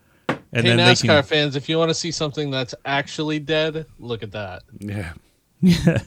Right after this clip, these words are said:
Speaker 1: People complaining, "Oh, nascar's dead."
Speaker 3: They had a
Speaker 1: No.
Speaker 3: finish, just, they had a f-, a great finish in, in coda, and it gets overshadowed by this <laughs> garbage.
Speaker 1: Yeah.
Speaker 2: Hon-, honestly, if this hadn't happened, I would have never even known the Os-,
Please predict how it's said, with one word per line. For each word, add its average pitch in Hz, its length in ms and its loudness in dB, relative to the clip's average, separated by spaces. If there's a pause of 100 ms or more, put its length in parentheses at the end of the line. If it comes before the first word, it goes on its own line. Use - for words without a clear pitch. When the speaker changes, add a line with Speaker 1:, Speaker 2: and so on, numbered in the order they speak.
(300)
Speaker 1:
People 95 260 -2
complaining, 101 420 2
"Oh, 151 180 10
nascar's 190 600 6
dead." 180 400 4
Speaker 3:
They 139 80 6
had 151 120 8
a 139 40 4
Speaker 1:
No. - 80 4
Speaker 3:
finish, 147 320 2
just, 143 280 2
they 135 120 4
had 143 160 4
a - 20 4
f-, - 160 -6
a 123 240 -4
great 113 340 -2
finish 104 440 -4
in, 98 320 -8
in 92 180 -8
coda, 85 480 -4 (500)
and 82 380 -8 (160)
it 98 220 -10
gets 98 260 -8
overshadowed 101 680 -2
by 82 280 -6 (580)
this 92 240 -10
<laughs> - 0 -
garbage. - 640 -12 (1120)
Speaker 1:
Yeah. - 120 4
Speaker 2:
Hon-, 160 120 2
honestly, 190 540 4
if 165 120 -2
this 151 200 -4
hadn't 139 300 0
happened, 139 360 -2
I 117 80 -2
would 110 160 -4
have 107 140 -8
never 107 320 -8
even 107 280 -10
known 104 220 -8
the 107 140 -8
Os-, 104 140 -12